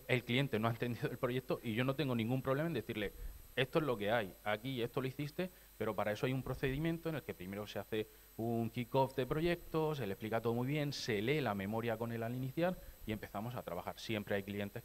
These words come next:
que no terminan de entenderlo, pero incluso cuando le has hecho bien todo el recorrido y, y le dices, "Es que la memoria", y me dice, "Ah, es que no soy técnico ya, pero, pf, si yo tengo esto, esto es lo que he hecho".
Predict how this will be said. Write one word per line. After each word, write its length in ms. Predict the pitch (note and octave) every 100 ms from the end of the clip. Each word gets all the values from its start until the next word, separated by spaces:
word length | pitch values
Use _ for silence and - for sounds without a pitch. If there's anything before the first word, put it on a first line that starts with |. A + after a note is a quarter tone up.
| -
que 120 | F2
no 720 | E2+ F2 F2+ F#2 F#2+ F#2+ F#2+ -
terminan 320 | G#2 G#2 G#2
de 80 | G#2
entenderlo, 500 | G#2+ A#2 C3 D#3+ F3+ - - - - -
pero 160 | G#2+
incluso 420 | A2 G#2+ A#2+ - G#2
cuando 500 | A2+ A2 G#2+ G#2+ -
le 200 | B2+ B2+
has 140 | D3
hecho 260 | F#3 - F#3+
bien 200 | F3 E3+
todo 260 | E3 D3 C3+
el 80 |
recorrido 640 | A#2+ A#2+ G#2 G#2 A2 D#3 A#3 - - - - - -
y, 480 | A#2 A2+ A2 A2 -
y 120 | A2+
le 80 | G#2+
dices, 180 | G#2 G2
"Es 40 | -
que 140 | -
la 100 | D#3+
memoria", 480 | E3+ C#3+ D#3 F3 F#3
y 60 | A2+
me 60 |
dice, 100 | G#2 A2
"Ah, 60 |
es 60 | C#3+
que 100 | -
no 100 | D#3
soy 160 | D#3+ C3+
técnico 300 | C3+ C3 G2+
ya, 200 | A2+ B2+
pero, 260 | G#2 F2+ -
pf, 160 | - -
si 240 | - - G2
yo 160 | A2
tengo 300 | A#2 B2+ B2
esto, 260 | B2+ - C3
esto 160 | - A#2+
es 60 |
lo 100 | G2+
que 80 | F2+
he 40 | G2
hecho". 160 | -